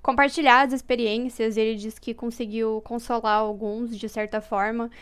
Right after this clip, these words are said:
e falar um pouco sobre essa questão do perdão também. E isso é algo que ficou muito marcante nesse caso, né?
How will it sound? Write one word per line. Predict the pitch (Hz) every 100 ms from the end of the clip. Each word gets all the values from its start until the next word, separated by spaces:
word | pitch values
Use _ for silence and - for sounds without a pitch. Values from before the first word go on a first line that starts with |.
| -
e | 240
falar | 269 254
um | 262
pouco | 294 254 247
sobre | - 262
essa | 262 254
questão | 262 - 254
do | 254
perdão | 254 247 240 226 226
também. | 220 214 190 196 -
E | 269
isso | 262
é | 311
algo | 262 262 277
que | - 285
ficou | 269 294
muito | 269 294
marcante | 294 349 311 247 262 233
nesse | 233 247
caso, | - 214 214 214 202
né? | 196 202